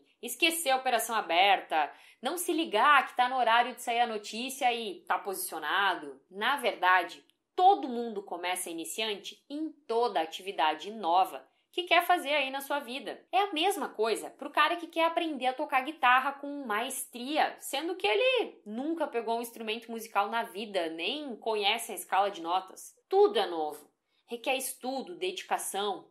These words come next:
tempo. Não adianta o cara pegar uma guitarra pela primeira vez na vida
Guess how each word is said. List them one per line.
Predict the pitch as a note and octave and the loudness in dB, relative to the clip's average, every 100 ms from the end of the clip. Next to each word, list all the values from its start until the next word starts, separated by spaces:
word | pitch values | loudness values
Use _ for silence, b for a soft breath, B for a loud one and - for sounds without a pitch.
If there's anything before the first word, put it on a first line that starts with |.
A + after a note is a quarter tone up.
| - | -2
tempo. | A3 A#3+ A3 C#3+ - _ _ _ _ _ | -2 -2 -10 -18 -20 _ _ _ _ _
Não | E4+ C5 | 0 0
adianta | F4 E4 F4 | 2 0 0
o | |
cara | - C4+ A3 F#3+ | 6 6 6 2
pegar | G#3 F#3+ | 2 2
uma | A3 C4 | 2 0
guitarra | C4 - F#3+ E3 | -4 4 4 4
pela | E3 F3 F#3+ | 0 0 0
primeira | B3 D#4 A#3+ A3+ A#3 | 2 -2 -2 2 2
vez | F#3 F#3 | 2 -2
na | F3+ A#3+ | 2 0
vida | G#3+ A#3 B3 | 0 -6 -4